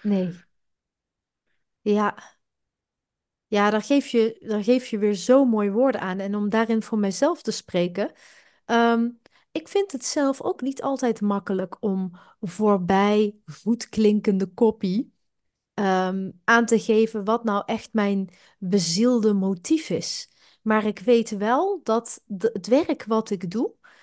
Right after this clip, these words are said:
het is alsof ik vooruit getrokken word, Dirk-Jan. Ik hoef, ik heb nooit motivatie nodig om te doen wat ik doe.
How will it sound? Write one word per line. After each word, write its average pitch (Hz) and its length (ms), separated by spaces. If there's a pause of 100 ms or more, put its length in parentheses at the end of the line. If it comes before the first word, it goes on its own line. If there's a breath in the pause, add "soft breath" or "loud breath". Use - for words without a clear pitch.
(240 soft breath)
het 226 180
is 302 240
alsof 240 440
ik 208 260 (100)
vooruit 208 640
getrokken 208 840
word, 160 400
Dirk-Jan. 156 640
Ik 175 220
hoef, - 420 (800 soft breath)
ik 233 140
heb 262 180
nooit 269 340
motivatie 233 920
nodig 208 480
om 202 220
te 196 140
doen 196 320
wat 190 200
ik 175 160
doe. 202 220